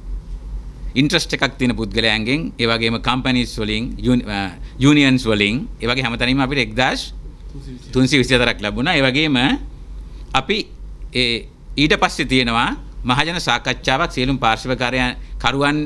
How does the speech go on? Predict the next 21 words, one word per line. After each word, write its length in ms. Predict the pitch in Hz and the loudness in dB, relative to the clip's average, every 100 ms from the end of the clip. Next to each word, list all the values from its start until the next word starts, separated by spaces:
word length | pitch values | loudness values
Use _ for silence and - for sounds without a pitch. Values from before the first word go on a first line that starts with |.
| 151 - - - - - - - | -6 -14 -14 -14 -14 -14 -14 -2
අවශ්‍ය 340 | 120 151 - | 2 4 2
පුද්ගලයන්ට 560 | 156 143 143 143 143 170 247 - | 0 2 4 4 2 0 -2 -2
කොමිසමට 420 | 135 131 135 127 | 2 4 4 4
ඇවිල්ලා 440 | 117 117 107 113 185 - - - - - - - | 4 0 0 0 0 -8 -16 -16 -14 -14 -12 -6
අපි 200 | 117 131 | 0 4
තියෙනවා 380 | 131 135 165 285 | 4 4 4 2
මහජන 380 | 139 135 147 185 | 2 2 2 0
උපදේශනයක්. 600 | 139 127 113 107 92 131 - | 0 0 0 0 -2 -2 0
ඒක 200 | 127 139 | 0 2
අපි 180 | 160 147 | 0 2
තිබ්බා 340 | 123 113 135 | 2 2 2
ගිය 220 | 139 120 | 2 0
මාසේ 580 | 117 110 110 - 117 247 269 - - - | 2 0 0 -2 -2 -2 -6 -12 -12 -12
විසිඅට 360 | - 123 165 160 | -4 0 2 4
වෙනිදා 380 | 160 156 156 151 | 4 4 4 4
බී 140 | 123 | 4
එම් 100 | 120 | 4
අයි 100 | 117 | 4
සී 220 | 107 110 98 | 0 -4 -6
ජී 140 | 92 | -6
එකේදී. 400 | 87 90 90 123 | -4 -4 -2 -2